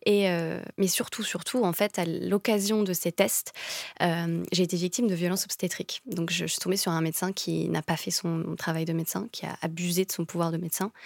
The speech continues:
Et ça a été extrêmement traumatisant. Et, euh, par la suite de ça, en fait, euh, ma vie sexuelle a,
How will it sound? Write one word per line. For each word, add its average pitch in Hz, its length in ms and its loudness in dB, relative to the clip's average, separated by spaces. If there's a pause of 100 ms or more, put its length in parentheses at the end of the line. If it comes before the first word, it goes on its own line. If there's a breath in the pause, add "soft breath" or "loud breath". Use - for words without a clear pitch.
(520 loud breath)
Et 180 80 2
ça 165 160 2
a 160 40 4
été 165 300 0
extrêmement 196 380 2
traumatisant. 180 520 0 (760)
Et, 175 200 6
euh, - 160 -2
par 190 160 0
la 180 120 2
suite 190 240 0
de 180 80 2
ça, 220 180 4
en 185 80 2
fait, - 320 0
euh, - 240 -4
ma 185 140 0
vie 175 100 0
sexuelle 196 380 0
a, 165 80 2